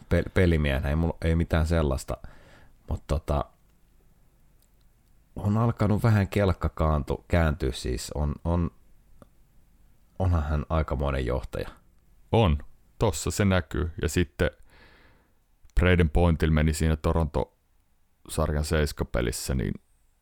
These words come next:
Speaker 2: Nivunen taisi paukahtaa ja oli kyllä sen näköinen, että ei tuu pelaa enää tänä keväänä.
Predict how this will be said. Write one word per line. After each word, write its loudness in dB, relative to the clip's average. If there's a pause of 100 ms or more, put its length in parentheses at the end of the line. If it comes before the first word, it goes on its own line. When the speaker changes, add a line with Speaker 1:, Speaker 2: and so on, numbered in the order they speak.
(100)
Speaker 2:
Nivunen 2
taisi -2
paukahtaa -4
ja -2
oli -2
kyllä -2
sen 2
näköinen, 0
että -6
ei 4 (440)
tuu -6 (100)
pelaa 0
enää -2
tänä 0
keväänä. 0